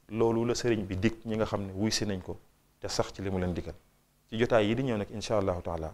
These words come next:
dinañu gën a yaatal nag ci murid gi léegi. Ginnaaw tey wax nañ luy, luy, luy, luy murid gi nag, yi di ñëw ñu dugg ci jotaayu murid gi nag, danañ ko dugg ni, niñ ko waxee woon ci njàngaleem sëriñ bi,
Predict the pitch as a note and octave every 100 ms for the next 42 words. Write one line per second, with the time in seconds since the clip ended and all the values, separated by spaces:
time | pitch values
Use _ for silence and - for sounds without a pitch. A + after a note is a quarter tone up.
0 | - A2 A2+ A2 A2+ G2+ G2+ F#2+ F2+ F2+
1 | - G2+ F2+ E2+ F2+ F2 E2 _ _ _
2 | _ G#2+ A2+ G#2+ G2+ A2 - G2 F2+ G2
3 | - G#2 G#2 G2 G#2 G2+ G2+ G#2 A#2 G#2
4 | F2+ F2 - - _ _ _ G2+ G#2 G#2+
5 | G2+ G2+ A2 G#2+ G#2+ A#2 G2 F#2+ E2+ F2
6 | E2 - _ _ _ _ _ - G2 F#2+
7 | G2 G2 F#2+ G#2 G2+ A#2 G#2+ A2 A2 -
8 | F2+ G2+ - G#2 G#2 G#2+ G#2 G2 G2+ F#2+
9 | E2+